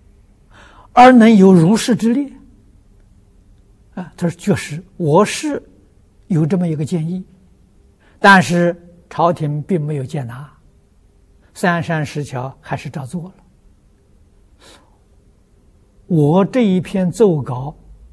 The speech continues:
会有这么大的力量吗？”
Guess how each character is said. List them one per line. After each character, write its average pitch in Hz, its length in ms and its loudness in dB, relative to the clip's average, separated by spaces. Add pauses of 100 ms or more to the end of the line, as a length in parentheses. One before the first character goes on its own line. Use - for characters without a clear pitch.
(180)
会 202 280 4
有 139 140 0
这 269 160 -4
么 226 140 0
大 165 240 -4
的 156 240 -4 (300)
力 208 160 6
量 190 200 0
吗？” 170 200 -12